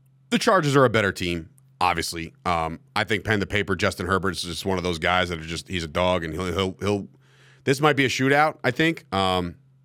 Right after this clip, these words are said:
I don't know. Hard to call right now, but on the road in L A, Monday Night Football,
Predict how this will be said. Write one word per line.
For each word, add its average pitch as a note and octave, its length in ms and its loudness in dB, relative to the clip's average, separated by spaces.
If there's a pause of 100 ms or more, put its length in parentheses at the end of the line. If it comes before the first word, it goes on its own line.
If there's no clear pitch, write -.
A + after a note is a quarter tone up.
(180)
I B2+ 60 0
don't C#3 100 2
know. G2 160 0 (220)
Hard B2 240 2
to A2 60 0
call B2+ 240 6
right A#2+ 200 4
now, C3+ 260 2
but G#2+ 260 -2 (340)
on A#2 160 4
the A2+ 80 0
road A2+ 360 4
in A#2 140 0
L A2+ 220 2
A, A2+ 260 0
Monday G#2+ 320 0
Night G#2 160 0
Football, G#2+ 480 0